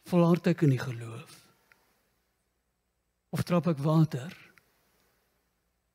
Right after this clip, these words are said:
Is ek ernstig met die feit dat die Here in my lewe ingegryp het? Is ek bereid om sy Gees toe te laat om my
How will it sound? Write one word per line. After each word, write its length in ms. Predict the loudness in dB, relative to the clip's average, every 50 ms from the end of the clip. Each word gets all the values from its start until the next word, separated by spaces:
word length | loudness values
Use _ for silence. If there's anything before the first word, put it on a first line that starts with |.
| _ _ _ _ _ -20 -18 -4 2 4
Is 100 | 6 6 6
ek 120 | 4 4 6 6
ernstig 720 | 8 10 10 10 10 8 6 4 2 0 -2 -4 -6 -12 -16 -20 -20 -20 _ _ _ _ -20 -20 _ _ _ _ _ _ _ _ _ _ _ -6 -4
met 80 | -4
die 80 | -4 -6
feit 480 | -4 2 6 8 10 10 8 6 2 -16 -20 -20 _ _ _ _ _ -2
dat 120 | 0 2 2
die 80 | 2
Here 520 | 2 6 8 8 10 10 10 8 8 6 6 8 10
in 80 | 10 10
my 120 | 10 6
lewe 560 | 4 4 6 6 8 8 8 6 6 2 2 0 0 4 8
ingegryp 800 | 10 10 10 8 6 2 -6 -6 -4 -4 -4 -4 -6 -6 -8 -12
het? 300 | -14 -14 -14 _ -20 -20 _ _ -20 -16 -14 -14 -10 -4 0 2
Is 100 | 2 2 2
ek 80 | 4 4
bereid 460 | 6 8 8 8 8 8 8 6 4 6
om 80 | 6 6
sy 180 | 6 4 4 2
Gees 520 | 2 0 -2 -2 0 2 4 6 6 4 4
toe 140 | 0 -4 -4
te 220 | -2 2 2 4 4
laat 500 | 6 6 6 6 8 8 8 6 6 2 -6 -20 -20 -20 -20 -20 _ _ _ _ _ _ _ _ 6 8
om 300 | 10 12 12 10 8 6 4 -4 -20 _ _ _ _ _ _ _ _ _ _ _ _ _ _ _ _ _ _ _ _ _ _ _ _ 0 2
my 160 | 4 4